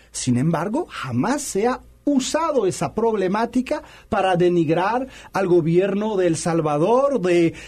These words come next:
México, de Jamaica, de República Dominicana. Usted me podrá decir que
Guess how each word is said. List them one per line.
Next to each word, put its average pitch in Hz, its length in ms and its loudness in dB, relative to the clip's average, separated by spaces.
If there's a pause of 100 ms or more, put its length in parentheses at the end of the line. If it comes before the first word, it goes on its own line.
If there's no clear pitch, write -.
(120)
México, 247 840 4
de 180 380 4
Jamaica, 254 840 0
de 202 100 2
República 196 560 0
Dominicana. 170 640 0 (1600)
Usted 233 320 2
me 277 120 2
podrá 269 340 4
decir 262 440 2
que 233 320 2